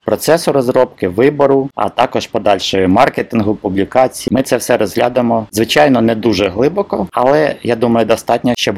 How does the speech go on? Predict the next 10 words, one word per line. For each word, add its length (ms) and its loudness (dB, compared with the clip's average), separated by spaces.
ви 240 4
могли 480 0
скласти 600 -4
картину 640 -2
зрозумілу 840 0
і 60 -4
знати, 300 0
що 200 -4
вам 160 0
робити 400 -2